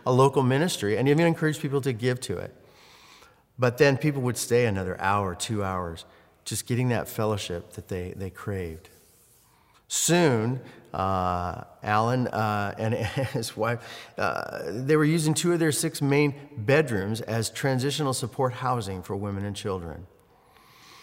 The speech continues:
Hmm. Like Steve Sander-, when Steve Sanderson says, "The way forward is together,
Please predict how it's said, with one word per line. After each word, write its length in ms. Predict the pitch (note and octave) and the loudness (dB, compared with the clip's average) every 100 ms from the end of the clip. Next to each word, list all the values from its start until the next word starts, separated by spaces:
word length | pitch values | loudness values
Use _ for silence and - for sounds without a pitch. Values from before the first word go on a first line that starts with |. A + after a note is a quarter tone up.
| - - - _ _ - | -20 -20 -20 _ _ -8
Hmm. 220 | G2 F#2 E2 - _ _ _ _ _ _ _ _ _ _ _ _ _ _ _ _ _ _ _ _ _ _ _ _ _ _ - - - - | -6 -6 -10 -18 _ _ _ _ _ _ _ _ _ _ _ _ _ _ _ _ _ _ _ _ _ _ _ _ _ _ -20 -20 -8 0
Like 200 | B2+ A#2 | 2 2
Steve 340 | - C3+ B2+ | -2 0 0
Sander-, 340 | - B2 A2+ | 2 2 2
when 120 | G2 G2 | 0 -4
Steve 420 | - - B2+ A#2 | -8 -8 -6 -2
Sanderson 460 | B2 A2+ A2 F#2+ | 0 0 -2 -6
says, 420 | F2+ F2+ E2+ G2 G2 | -8 -6 -6 -8 -8
"The 120 | G2 | -6
way 260 | G#2 A#2 | -2 -2
forward 580 | B2+ - G#2+ F#2+ F#2 G2 - - - _ _ _ _ _ _ - | -2 -4 -2 -2 -4 -8 -12 -20 -20 _ _ _ _ _ _ -20
is 120 | - | -14
together, 500 | F#2+ F#2 F2+ F#2 | -10 -10 -10 -12